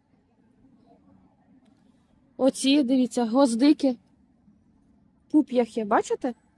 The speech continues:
Оця маленька така гвоздика, вона біленька була, ось. Пуп'яхи, чи вони будуть, чи не будуть, чи вже нові будуть. Незрозуміло. От мені в Ірландії якось трохи незрозуміло, як оці рослини,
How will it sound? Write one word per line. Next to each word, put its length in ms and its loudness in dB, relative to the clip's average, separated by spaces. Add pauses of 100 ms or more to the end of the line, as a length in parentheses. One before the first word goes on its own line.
Оця 220 -6
маленька 460 -2
така 260 -2
гвоздика, 600 0 (720)
вона 220 0
біленька 540 0
була, 420 0
ось. 340 -10 (640)
Пуп'яхи, 640 -2
чи 140 -4
вони 220 0
будуть, 380 -4
чи 120 -6
не 140 0
будуть, 520 -6 (1040)
чи 140 -8
вже 180 0
нові 360 2
будуть. 500 -6 (220)
Незрозуміло. 720 0
От 100 -4
мені 260 2
в 40 0
Ірландії 480 0
якось 320 -2
трохи 280 0
незрозуміло, 720 0
як 260 -4
оці 200 -6
рослини, 560 -2